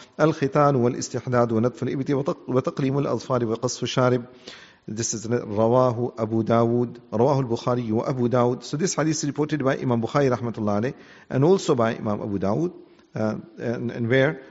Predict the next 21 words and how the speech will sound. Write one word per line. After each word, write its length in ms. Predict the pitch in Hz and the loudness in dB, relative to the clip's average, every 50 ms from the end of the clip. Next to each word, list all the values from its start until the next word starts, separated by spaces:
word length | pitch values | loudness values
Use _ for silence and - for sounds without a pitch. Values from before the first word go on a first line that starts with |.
| - | -4
Abu 200 | - 131 131 131 | -4 0 0 0
Hurairah 380 | 113 120 135 156 165 156 135 127 | 0 2 2 2 4 4 2 2
radiyallahu 340 | 123 123 117 113 110 110 113 | 2 2 2 2 2 2 0
anhu 140 | 123 127 107 | 0 -2 -4
reports 320 | 104 - - 147 143 - | -4 -2 -2 -4 -2 -2
from 140 | - 113 104 | -4 -6 -6
Rasulullah 480 | 107 - 131 123 107 104 104 117 123 | -4 -4 -4 -2 -2 0 0 0 0
sallallahu 480 | 117 - 123 110 107 104 110 117 123 120 | 0 -2 -2 -2 -2 0 2 0 0 0
alayhi 260 | 117 104 107 113 107 | -2 -2 -2 -2 -2
wa 80 | 104 104 | -4 -4
sallam 220 | 101 - 123 120 | -4 -4 -2 -2
that 100 | 107 104 | -4 -4
he 100 | - 107 | -6 -8
said, 280 | 101 - 139 147 151 147 - - - - - - - - _ _ | -4 0 0 0 0 -2 -6 -16 -20 -20 -20 -20 -20 -20 _ _
"Five 480 | - - - 160 156 190 208 190 - | -20 -6 0 2 4 4 4 4 2
practices 760 | - - 160 156 156 - 147 139 - - 151 156 151 143 - - - - _ _ | 2 2 2 2 2 0 -4 -4 0 2 2 2 0 -2 -6 -10 -14 -20 _ _
or 140 | - 123 127 | -2 -2 -2
five 320 | 123 - 151 165 185 175 - | 0 2 2 2 2 0 2
characteristics 920 | - 151 151 151 151 - - 127 147 139 - - 147 151 151 - - - - _ - - _ _ _ - | 2 2 2 2 0 -2 -4 -2 -2 -2 -2 -2 -2 -2 -2 -4 -8 -10 -12 _ -20 -20 _ _ _ -4
are 280 | 127 127 135 143 - | -2 0 0 -2 -4
of, 340 | - - 120 127 - - - | -2 -2 -2 -2 -2 -4 -14